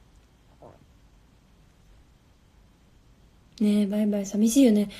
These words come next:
友達といてもさ、バイバイってすんのさ、寂しくない？寂しい。だから今も寂しい気持ち。ライブの最後も、バイバイって、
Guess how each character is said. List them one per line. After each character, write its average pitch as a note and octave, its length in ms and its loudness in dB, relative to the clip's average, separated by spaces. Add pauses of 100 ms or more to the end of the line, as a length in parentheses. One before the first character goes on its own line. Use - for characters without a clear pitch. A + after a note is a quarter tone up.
(200)
友 A3+ 180 4
達 E4+ 220 2
と E4+ 80 2
い E4 80 2
て E4 120 -2
も B3+ 120 2
さ、 A3 180 -2
バ G3 160 -2
イ C4 80 2
バ A3+ 200 2
イ A#3 80 2
っ A3+ 40 -2
て G#3+ 120 -12
す G3 120 -8
ん F#3+ 120 -4
の F#3 160 -12
さ、 F#3+ 300 -14 (600)
寂 G3+ 240 -8
し - 120 -14
く - 100 -10
な A3 120 -2
い？ G#3+ 260 -6 (1400)
寂 - 240 -6
し - 480 -4
い。 - 80 -12 (240)
だ A3+ 80 -8
か - 100 -8
ら - 60 -12
今 G#3 200 -2
も F#3+ 120 -8
寂 G3 240 -8
し G3+ 180 -6
い G3 60 -10
気 - 120 -16
持 F3+ 80 -14
ち。 - 220 -18
ラ G#3+ 140 0
イ A3+ 60 2
ブ A3+ 80 -2
の A3+ 140 2
最 A#3 240 0
後 G3 80 -4
も、 F#3+ 140 -6 (300)
バ A#3 100 0
イ B3 60 2
バ A3+ 180 2
イ A#3 60 2
っ A#3 40 -8
て、 - 120 -14